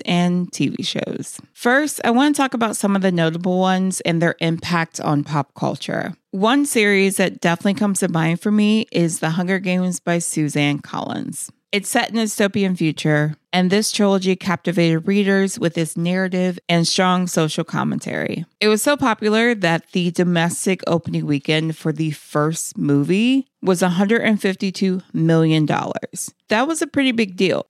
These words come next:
and that definitely solidified in saying that this is not just any other series. Also, the franchise ended up grossing over three point two billion dollars at the worldwide box office.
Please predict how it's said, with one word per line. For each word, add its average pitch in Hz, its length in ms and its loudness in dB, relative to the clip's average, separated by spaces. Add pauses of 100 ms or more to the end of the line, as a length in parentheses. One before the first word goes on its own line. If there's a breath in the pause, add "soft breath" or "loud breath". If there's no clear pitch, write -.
and 196 120 2
that 190 160 0
definitely 240 340 2
solidified 156 760 0
in 156 200 -2
saying 160 360 2
that 156 180 -2
this 170 200 0
is 202 160 -2
not 170 300 0
just 160 380 -2
any 156 240 0
other - 240 -4
series. - 720 -2 (180 loud breath)
Also, 240 300 0
the 285 160 -2
franchise 208 960 0
ended 185 240 2
up 190 180 -2
grossing 160 560 0
over 160 280 2
three 175 400 0
point - 500 -2
two 165 360 2 (300)
billion 147 580 2 (220)
dollars 101 760 -4 (140)
at 165 120 -2
the 165 100 2
worldwide 151 560 0
box - 300 -6
office. - 480 -10